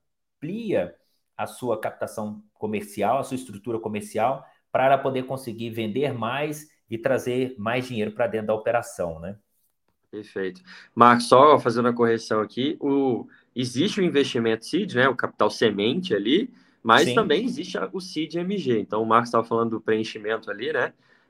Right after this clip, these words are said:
Speaker 2: do, do pessoal que passou por esse programa que, coincidentemente, também chama seed.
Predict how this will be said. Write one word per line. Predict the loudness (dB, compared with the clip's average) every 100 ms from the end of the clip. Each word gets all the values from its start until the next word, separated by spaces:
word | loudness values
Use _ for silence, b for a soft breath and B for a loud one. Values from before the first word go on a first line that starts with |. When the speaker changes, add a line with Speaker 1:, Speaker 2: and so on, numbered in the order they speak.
| _
Speaker 2:
do, | 0 2 2
do | -2
pessoal | -2 -2 2 2
que | 2
passou | 2 4 4 4 2
por | 6 4
esse | 4 0
programa | 6 6 8 6 4
que, | 0 -6
coincidentemente, | 2 4 4 0 -2 -2 -4 -8 -10 -10 -12
também | -10 -8
chama | -8 -10 -14
seed. | -12 -10 -10